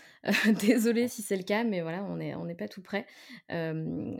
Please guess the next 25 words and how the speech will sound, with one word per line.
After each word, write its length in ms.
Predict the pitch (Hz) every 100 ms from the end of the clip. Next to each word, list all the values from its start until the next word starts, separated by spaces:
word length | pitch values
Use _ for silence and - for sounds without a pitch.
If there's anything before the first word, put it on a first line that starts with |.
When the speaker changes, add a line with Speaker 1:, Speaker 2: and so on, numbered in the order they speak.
| -
Speaker 1:
du 220 | 165 180
coup, 160 | -
Flo, 240 | 269 - 208
heu, 220 | 233 175
il 140 | 175
était, 320 | 180 180 208 202
heu, 220 | 175 170
c'était 140 | 165 180
un 100 | 175
D 120 | 170
J 60 | 185
un 120 | 180
peu 120 | 180
connu 240 | 180 214 339 453 381
ou, 140 | 226
heu, 100 | 190
il 100 | 190
s-, 120 | 185 -
il 140 | 190
débutait, 840 | 180 185 180 180 185 180 196 196 185 170 170
heu ? 40 | 175 _ _ _ _
Speaker 2:
Heu, 720 | - - - - - 160 64 -
il 280 | 202 185 190
est, 300 | 202 190 -
n-, 200 | 202 208